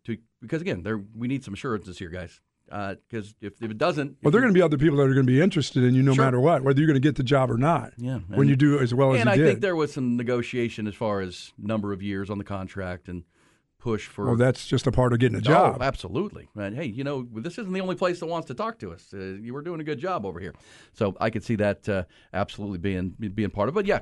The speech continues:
Speaker 1: C D C was true to his word, and, uh, the deal got done, uh, pretty early yesterday. Let's hear some, uh, sound from the owners' meeting yesterday. Here is John Harbaugh. You know, his quarterback is Lamar Jackson, who seems pretty convinced that he's out,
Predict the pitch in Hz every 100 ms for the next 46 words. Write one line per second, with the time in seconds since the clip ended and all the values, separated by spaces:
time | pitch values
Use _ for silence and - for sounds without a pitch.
0 | - - 151 135 156 135 160 147 131 156
1 | 208 160 120 120 117 107 127 127 123 107
2 | 123 110 _ _ _ - 101 - 127 113
3 | 107 104 95 - 90 95 - - - 165
4 | 165 233 208 - 180 143 139 185 180 175
5 | 156 160 175 139 151 143 156 151 175 190
6 | 185 131 175 151 185 156 131 147 _ _
7 | _ _ - 139 147 160 156 120 131 139
8 | 185 208 160 151 147 147 160 147 165 185
9 | 180 151 139 139 156 143 175 151 143 131
10 | 160 - 147 160 165 147 160